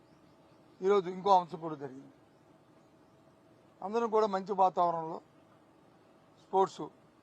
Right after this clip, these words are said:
కండక్ట్ చేద్దామని చెప్పారు. మేము సంతోషించాం, అందరూ సంతోషించాం. మంచి ఆహ్లాదకర వాతావరణంలో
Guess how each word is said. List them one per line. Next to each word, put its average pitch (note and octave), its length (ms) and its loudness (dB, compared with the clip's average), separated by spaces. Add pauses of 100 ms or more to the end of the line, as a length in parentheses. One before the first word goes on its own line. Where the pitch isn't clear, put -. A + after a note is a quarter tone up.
(520)
కండక్ట్ F3 300 -4
చేద్దామని D#3+ 400 -4
చెప్పారు. F3 260 -8 (100)
మేము E3 180 -12 (100)
సంతోషించాం, D#3 520 -10 (280)
అందరూ E3 220 -8
సంతోషించాం. D3+ 680 -8 (920)
మంచి D#3+ 220 -6
ఆహ్లాదకర D#3+ 380 -2 (100)
వాతావరణంలో D#3 380 -8